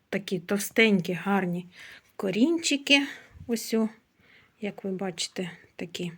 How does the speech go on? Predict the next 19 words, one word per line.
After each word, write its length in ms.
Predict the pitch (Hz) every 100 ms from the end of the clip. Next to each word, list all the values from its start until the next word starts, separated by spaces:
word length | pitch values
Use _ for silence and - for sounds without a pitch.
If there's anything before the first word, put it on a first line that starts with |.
| _ _ _ - - _ _ _
товстенькі, 760 | 202 170 - 240 262 247 233 185
жирненькі. 720 | 202 196 185 180 165 170 175
Вони 300 | 202 220 214
зайшли 540 | 202 208 - 202 180 - - - _
поки 320 | - 196 208
що 280 | - - 196
всі 440 | 185 - 202 196 - _ _ _
туди 260 | - 180 190
в 180 | 180 170
горщик, 720 | 254 320 339 - 226 - - _ _ - - - - - _ _
і 340 | 233 247 277 254
є 400 | 226 240 254 247 -
можливість 760 | 220 202 190 208 226 208 208 -
її 380 | 180 185 208 208 _ -
омолодити. 840 | 196 190 196 185 165 165 165 160 160 - - - - -
Вона 280 | 214 220 214
в 20 |
мене 280 | 202 190 180
була 480 | 180 202 196 190